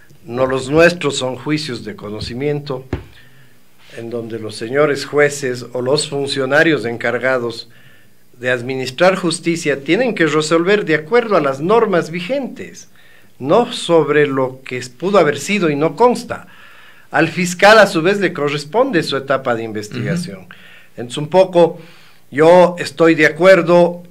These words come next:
Speaker 1: en pensar, en ver, la ciudadanía quiere resultados con toda la razón, le vuelvo a decir, deber primordial del Estado y todas sus instituciones es garantizar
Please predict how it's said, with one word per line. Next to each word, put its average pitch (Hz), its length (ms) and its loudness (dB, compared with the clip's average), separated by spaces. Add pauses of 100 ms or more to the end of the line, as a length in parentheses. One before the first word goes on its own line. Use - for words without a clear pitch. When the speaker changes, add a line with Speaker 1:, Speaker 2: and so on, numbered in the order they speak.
Speaker 1:
en 127 300 -8
pensar, 180 680 2
en 131 220 -6
ver, 175 380 4 (420)
la 131 160 -2
ciudadanía 165 880 4 (420)
quiere 170 320 4
resultados 165 760 0
con 147 340 -4
toda 196 260 8
la 160 120 6
razón, 185 560 0
le 135 80 -2
vuelvo 151 260 0
a 139 60 4
decir, 143 380 0
deber 143 460 0
primordial 185 720 2
del 123 160 -2
Estado 123 380 -2
y 113 60 -10
todas 165 360 0
sus 104 240 -12
instituciones 139 800 -6 (360)
es 175 220 -2
garantizar 135 1160 0